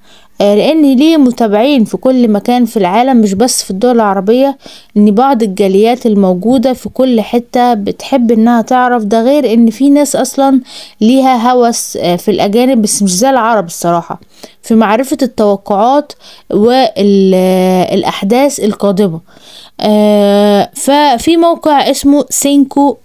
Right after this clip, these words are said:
مينوتوس، ده موقع أسباني مشهور جدا في موضوع التوقعات، أجرى مقابلة،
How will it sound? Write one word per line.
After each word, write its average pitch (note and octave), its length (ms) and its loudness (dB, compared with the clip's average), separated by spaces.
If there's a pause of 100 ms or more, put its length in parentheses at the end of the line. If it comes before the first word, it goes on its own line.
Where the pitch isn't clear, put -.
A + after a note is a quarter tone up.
(100)
مينوتوس، B3+ 640 2
ده A#3 140 0
موقع A#3+ 540 0
أسباني B3 500 0
مشهور G#3+ 400 -2
جدا G#3 380 -2
في G3+ 120 -8
موضوع G3 300 -2
التوقعات، G#3 760 -2 (440)
أجرى C#4 340 0
مقابلة، B3 800 0